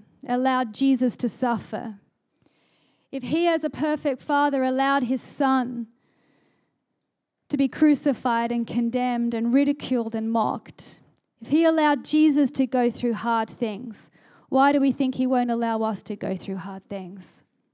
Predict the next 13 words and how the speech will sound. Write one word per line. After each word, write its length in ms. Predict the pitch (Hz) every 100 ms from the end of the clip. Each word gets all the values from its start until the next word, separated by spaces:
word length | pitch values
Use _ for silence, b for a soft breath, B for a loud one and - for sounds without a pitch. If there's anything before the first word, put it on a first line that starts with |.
| _ _ _ _ _ _ _ _ _ _ _ _
You 100 | 285
see, 220 | - 294
he's 180 | 277 294
a 60 | 277
perfect 580 | - 285 294 294 262 -
father, 460 | 269 269 269 240
but 200 | 233 226
he 140 | 226 254
sees 380 | - 277 277
more 240 | 240 247 240
than 160 | 220 202
we 80 |
see. 520 | 196 - 233 220 214